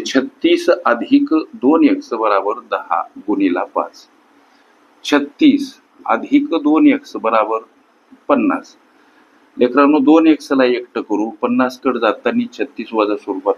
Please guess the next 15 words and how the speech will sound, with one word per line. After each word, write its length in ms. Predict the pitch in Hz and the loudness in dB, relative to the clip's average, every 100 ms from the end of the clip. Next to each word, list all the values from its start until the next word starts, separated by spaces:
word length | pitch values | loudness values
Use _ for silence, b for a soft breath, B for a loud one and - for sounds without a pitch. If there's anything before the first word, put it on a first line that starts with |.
| - | -2
का 100 | 98 | -4
मांडायचे? 420 | 98 95 95 101 | -2 -6 -6 -10
संख्या 380 | - 92 - 101 | -8 -10 -8 -6
परस्पर 400 | 92 92 - 98 | -4 -4 -8 -6
विरुद्ध 260 | 95 98 | -4 -2
बाजूने 400 | 101 87 87 123 | 0 0 0 0
जाताना 480 | 135 107 92 - _ _ b b b b _ | 2 0 -2 -8 _ _ b b b b _
एखाद्या 300 | - 123 131 | -6 0 0
पदासोबत, 600 | 139 123 131 127 131 131 | 2 2 2 0 -4 -4
संख्येसोबत 640 | - 107 120 117 117 120 | -6 -10 -12 -12 -4 0
अधिक 280 | 92 104 - | 0 0 -2
असेल 280 | 101 - 101 | -4 -4 -6
तर 80 | 98 | 0
वजा 260 | 101 95 | 2 2
स्वरूपात 400 | 92 95 90 - | 0 -4 -4 -4